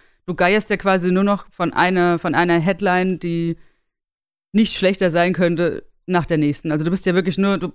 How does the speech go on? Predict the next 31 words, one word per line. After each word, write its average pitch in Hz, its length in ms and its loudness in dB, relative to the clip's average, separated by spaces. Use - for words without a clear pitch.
betreibst 196 440 -2
ja 196 80 0
quasi 185 240 0
Katastrophentourismus 196 1000 -2
und - 80 -4
es 170 120 -4
geht 196 160 -2
ja 175 100 0
wirklich 165 240 -4
nur 175 120 2
noch 165 240 0
um 151 140 -6
Corona. 139 440 -6
Es - 120 -10
geht 175 160 -4
ja 175 80 2
um 165 100 0
fast - 280 -4
gar 151 100 0
nichts 151 160 -2
anderes 151 300 -2
mehr. 156 80 0
Auf 151 80 -2
der 175 120 0
Welt 185 140 0
passiert 180 300 -2
doch 170 80 0
aber 165 180 0
aktuell 156 280 -4
mehr 170 200 2
als - 180 -6